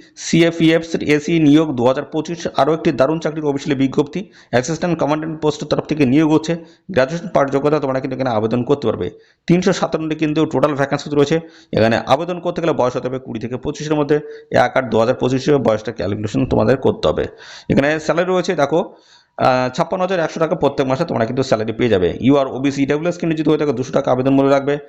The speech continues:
এসসি, এসটি, উমেন কোনো রকম আবেদন মূল্য লাগবে না, সম্পূর্ণ বিনামূল্যে অ্যাপ্লাই করতে পারবে। আর এখানে পঁচিশে মার্চ দু হাজার পঁচিশ হচ্ছে লাস্ট ডেট, এই নির্দিষ্ট তারিখের মধ্যে তোমাদের কিন্তু অ্যাপ্লিকেশন কমপ্লিট করতে হবে।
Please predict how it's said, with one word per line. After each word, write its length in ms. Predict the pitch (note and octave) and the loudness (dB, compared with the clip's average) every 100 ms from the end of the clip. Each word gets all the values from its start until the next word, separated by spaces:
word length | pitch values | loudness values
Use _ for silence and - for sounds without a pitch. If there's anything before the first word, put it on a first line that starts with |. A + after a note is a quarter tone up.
| - - | -16 -6
এসসি, 220 | C#3+ F3 | -2 -2
এসটি, 140 | E3 | 2
উমেন 260 | D3 D3+ D#3 | 2 2 2
কোনো 160 | C3+ B2 | 0 2
রকম 160 | C3 B2+ | 0 0
আবেদন 280 | G#2 A2 A2+ | -2 -2 -2
মূল্য 180 | A#2 A2 | -2 2
লাগবে 260 | A2+ A2 | 2 2
না, 120 | F#2 G2 | -2 -2
সম্পূর্ণ 400 | C3 C3 F#3+ C#3+ | -2 -2 0 0
বিনামূল্যে 480 | A2+ A2 A2 A2+ A#2 | 0 0 2 2 2
অ্যাপ্লাই 320 | G2+ - G2+ | 2 2 -2
করতে 240 | D3 D3 D3 | 0 0 0
পারবে। 280 | C#3 C#3+ D3 - - - - | 0 0 -4 -8 -16 -6 0
আর 140 | A#2 | 0
এখানে 220 | D3+ F#3 | 0 -2
পঁচিশে 420 | F#3 F#3 F#3 G3 F#3+ | 0 -2 -2 -2 0
মার্চ 260 | D#3 D3+ | 0 -4
দু 140 | D3 C3 | -2 -2
হাজার 180 | C3+ | -2
পঁচিশ 240 | C3 C3 C3+ | -8 -12 -6
হচ্ছে 160 | C3 A#2+ | -4 0
লাস্ট 200 | B2 C3+ | 0 2
ডেট, 120 | D#3+ | 0
এই 60 | C#3 | 0
নির্দিষ্ট 280 | A#2+ A2 - | -4 -6 -4
তারিখের 200 | A#2+ B2 | -4 0
মধ্যে 140 | B2+ | 0
তোমাদের 240 | C3+ A2 A2 | 2 2 0
কিন্তু 180 | B2 D3 | 0 -2
অ্যাপ্লিকেশন 420 | - - A#2 A#2+ | -2 -6 -4 -2
কমপ্লিট 360 | B2 C3 D#3 D3+ | -2 -4 -8 -4
করতে 220 | D3 D#3 | -2 0
হবে। 140 | D3 | -2